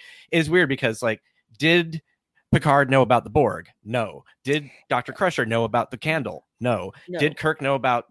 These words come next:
Speaker 1: Giant Spock? Yes, he was
Speaker 2: Yes.
Speaker 1: literally there when he was created.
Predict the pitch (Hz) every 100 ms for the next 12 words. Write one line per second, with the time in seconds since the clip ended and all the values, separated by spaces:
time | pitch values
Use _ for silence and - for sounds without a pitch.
0 | 123 123 107 107 - 113 80 - - 92
1 | 180 117 123 123 104 113 165 180 170 151
2 | 147 139 127 127 117 - 113 101 85 76